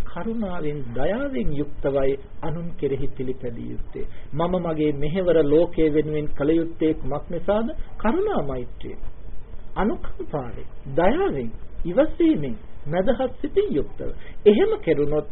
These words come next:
මගෙන් අනුන්ට විය යුතු සේවය මෙහෙවර නිවැරදිව සිද්ධ වෙලා තියෙනවා.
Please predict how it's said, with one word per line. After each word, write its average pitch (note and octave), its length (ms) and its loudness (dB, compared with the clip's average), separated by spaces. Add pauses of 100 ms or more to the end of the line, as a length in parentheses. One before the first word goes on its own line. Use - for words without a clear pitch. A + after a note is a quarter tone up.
(200)
මගෙන් F#3 440 0
අනුන්ට F3+ 420 0
විය D3 220 2
යුතු D#3 280 2
සේවය D#3+ 480 4
මෙහෙවර D3 440 -2
නිවැරදිව D3 580 2
සිද්ධ - 280 -2
වෙලා C3+ 320 0
තියෙනවා. D3 380 2